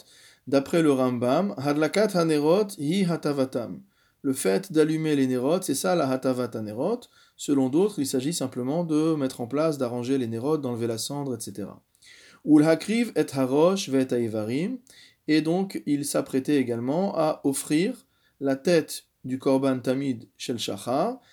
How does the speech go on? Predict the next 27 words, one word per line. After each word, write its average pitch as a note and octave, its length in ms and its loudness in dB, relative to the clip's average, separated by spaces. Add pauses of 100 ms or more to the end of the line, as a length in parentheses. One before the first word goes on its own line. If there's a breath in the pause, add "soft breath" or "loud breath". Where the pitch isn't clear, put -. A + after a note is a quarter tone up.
(200 soft breath)
ve C3 160 -2
et E3 200 4
Aivarim, C3 680 0 (460 soft breath)
et D#3+ 400 4
les B2+ 140 0
membres C#3+ 440 -2 (320)
de B2+ 140 0
l'animal, A2+ 680 0 (300 soft breath)
ve C3 320 4
et - 20 -2
Achavitin, F3+ 1160 0
donc C3 260 -6
les C3 80 -2
fameuses C3+ 420 0
galettes C3+ 460 2
qui - 120 -4
étaient A#2+ 160 -4
faites B2+ 320 0
avec A#2 260 -2
de A#2+ 100 -4
l'huile B2+ 320 2
frite, - 520 -2 (580 soft breath)
avec C3+ 240 2
de C3+ 100 0
la A#2+ 300 2
farine B2+ 420 -4
frite, G#3 460 -4